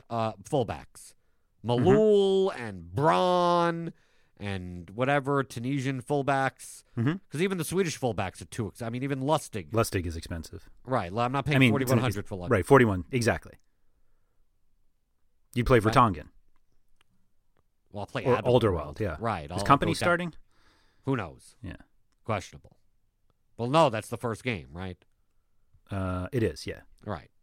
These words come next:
Speaker 1: So you'll know. Then you get all the, and then, obviously, uh,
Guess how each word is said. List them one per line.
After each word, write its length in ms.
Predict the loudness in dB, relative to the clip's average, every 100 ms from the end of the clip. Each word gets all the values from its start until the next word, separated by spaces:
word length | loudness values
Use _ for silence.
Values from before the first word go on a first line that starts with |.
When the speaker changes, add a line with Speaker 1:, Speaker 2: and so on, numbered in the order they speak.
| _
Speaker 1:
So 120 | -12
you'll 100 | -10
know. 160 | -10 -12 _ _ _ -20 -16
Then 100 | -10
you 60 | -6
get 100 | -2
all 160 | -2
the, 100 | -2
and 120 | -4 -4
then, 300 | -2 -4 -8 _ _ _ _
obviously, 880 | -2 -2 -2 -6 -6 -8 -4 -4 -2
uh, 200 | -2 -2